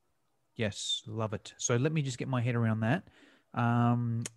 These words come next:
if you've already got the funnel in place, you can get away with five hundred dollars. If you've already tested, hey, it sells organically, I just need to get it to more people, from five hundred dollars you can get it. But let's say you got no data, you may need to spend a couple thousand just to see what photos work, what copy works, what offer works. Is that what you're saying there?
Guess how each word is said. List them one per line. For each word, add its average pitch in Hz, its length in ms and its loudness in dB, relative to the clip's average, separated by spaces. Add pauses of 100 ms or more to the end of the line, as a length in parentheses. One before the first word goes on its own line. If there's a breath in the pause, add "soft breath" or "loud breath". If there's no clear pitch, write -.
(180)
if 156 200 6
you've 151 140 6
already 147 240 10
got 143 140 2
the 127 80 4
funnel 123 320 6
in 113 120 6
place, 180 380 2
you 135 60 4
can 123 120 2
get 120 120 8
away 117 320 8
with 110 180 4
five 104 220 4
hundred 98 260 0
dollars. - 480 -4 (220)
If 120 160 2
you've 110 120 6
already 110 240 6
tested, 117 440 0
hey, 117 160 2
it 101 100 -4
sells 120 300 2
organically, 110 640 2 (280 soft breath)
I 120 60 2
just 113 160 0
need 113 160 4
to 113 60 4
get 110 140 6
it - 100 -4
to 117 80 -2
more 107 140 4
people, 104 360 2
from 113 160 0
five 110 260 2
hundred 104 240 0
dollars 101 240 4
you 95 60 -4
can 95 80 -2
get 110 140 4
it. - 120 2 (360 soft breath)
But 127 100 10
let's 131 160 10
say 139 80 8
you 120 120 8
got 120 140 0
no 120 280 12
data, 117 440 8 (300)
you 117 140 8
may 117 240 8
need 113 220 6
to 107 60 0
spend 107 320 4
a 101 40 4
couple - 340 2
thousand 110 580 4
just - 200 -2
to 107 100 2
see 127 260 4
what 110 240 8
photos 110 400 8
work, 107 420 8
what 110 220 4
copy 117 300 2
works, 107 460 4
what 110 180 4
offer 107 200 2
works. 107 380 2
Is 117 80 -2
that 131 160 6
what 147 120 0
you're 135 80 0
saying 135 240 2
there? 185 140 4